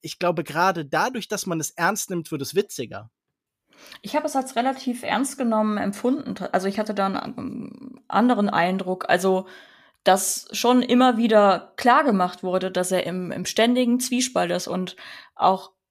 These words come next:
Speaker 2: ständig all diese Vorstellungen, diese Visionen, diese Träume, die er hat,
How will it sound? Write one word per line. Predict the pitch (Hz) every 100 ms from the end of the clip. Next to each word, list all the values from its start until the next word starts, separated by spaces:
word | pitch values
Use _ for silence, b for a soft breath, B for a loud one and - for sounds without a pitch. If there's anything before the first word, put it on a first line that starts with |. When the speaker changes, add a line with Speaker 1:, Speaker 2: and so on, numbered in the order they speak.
| _ _ _ -
Speaker 2:
ständig | - 202 240 247 247
all | 196 220
diese | 202 196
Vorstellungen, | 196 - 226 247 202 185 185
diese | 180 180
Visionen, | 185 175 226 240
diese | 180 180
Träume, | - 208 240 180
die | 180
er | 170
hat, | 180